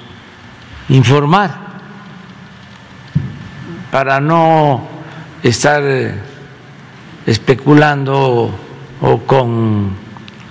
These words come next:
conjeturas, filtraciones. Mejor, una vez que ya tengamos todos los elementos, vamos aquí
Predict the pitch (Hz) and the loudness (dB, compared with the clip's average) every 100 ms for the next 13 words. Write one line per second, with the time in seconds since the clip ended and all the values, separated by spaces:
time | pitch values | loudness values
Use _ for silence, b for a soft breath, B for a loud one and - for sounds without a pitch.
0 | - - - 135 135 147 196 202 170 151 | -20 -8 0 2 2 2 2 4 4 2
1 | 135 - - - 131 110 131 127 160 175 | -4 -14 -10 -4 -2 0 0 0 2 2
2 | 160 143 135 - - - - - - - | 2 0 -4 -8 -16 -18 -20 -20 -20 -20
3 | - - - - - - - - - - | -20 -20 -20 -20 -20 -20 -18 -20 -20 -20
4 | - - - - - - - - - - | -20 -20 -20 -20 -20 -20 -20 -20 -20 -20
5 | - - - - - - - 165 117 117 | -20 -20 -20 -20 -20 -20 -6 2 2 4
6 | 147 139 - - - - - - - - | 2 0 -8 -18 -20 -20 -20 -20 -20 -20
7 | - - - - - - 151 147 143 117 | -20 -20 -20 -20 -14 -2 2 4 4 4
8 | 123 117 95 90 120 123 110 - - - | 2 4 2 2 4 4 0 -6 -14 -20
9 | - - 117 117 127 123 107 - 139 123 | -16 -4 -2 0 -2 -2 -6 0 2 2
10 | 107 101 120 131 151 151 - - - B | 0 0 0 2 2 0 -4 -6 -10 B
11 | B B B B B - 117 151 156 151 | B B B B B 0 2 4 0 -6
12 | - - 120 110 185 214 226 | -8 -4 -4 0 4 4 4